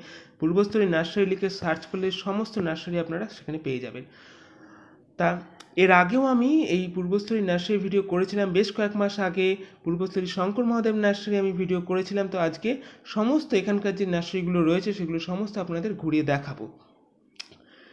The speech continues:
তো আমি এখানে চলে এসেছি পূর্বস্থলী নার্সারি এবং স্টেশনের, আহ,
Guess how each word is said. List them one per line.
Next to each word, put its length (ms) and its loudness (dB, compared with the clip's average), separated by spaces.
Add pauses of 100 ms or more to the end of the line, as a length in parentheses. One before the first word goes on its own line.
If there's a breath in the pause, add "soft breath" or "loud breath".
(160 loud breath)
তো 60 0
আমি 200 6
এখানে 220 4
চলে 280 4
এসেছি 280 0
পূর্বস্থলী 440 -2
নার্সারি 400 0
এবং 240 2
স্টেশনের, 560 -2
আহ, 480 -8